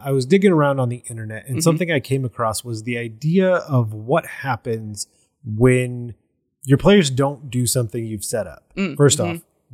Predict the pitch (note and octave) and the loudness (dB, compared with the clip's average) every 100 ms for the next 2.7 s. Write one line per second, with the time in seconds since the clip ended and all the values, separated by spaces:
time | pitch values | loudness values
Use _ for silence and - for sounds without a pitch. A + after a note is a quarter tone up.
0 | G#2+ - B2+ A#2+ D#3 E3 D3+ F3 D3 C#3+ | -14 2 2 4 4 6 6 2 2 0
1 | C#3 E3+ A3 - D#3+ F3 - C3+ G3+ G#4+ | 0 -2 -10 -6 -4 -2 -2 -4 2 2
2 | - - - - - - D4 | 2 -6 -4 0 0 2 2